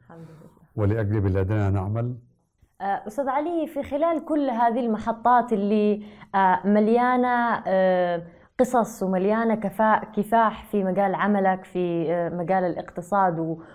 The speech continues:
Speaker 1: ومدى رغبتك في المساهمة في نهضة ال-، الوطن قولا وفعلا،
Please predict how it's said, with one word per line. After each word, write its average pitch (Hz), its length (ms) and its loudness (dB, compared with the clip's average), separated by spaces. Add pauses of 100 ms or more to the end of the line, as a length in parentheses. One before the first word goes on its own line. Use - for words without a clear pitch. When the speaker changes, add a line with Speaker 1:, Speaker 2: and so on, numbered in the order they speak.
(160)
Speaker 1:
ومدى 202 300 2
رغبتك 202 480 2
في 202 120 -6
المساهمة 190 600 0
في 180 160 -4
نهضة 165 380 -4
ال-، 151 340 -8 (360)
الوطن 175 600 2 (200)
قولا 202 380 6
وفعلا، 185 520 0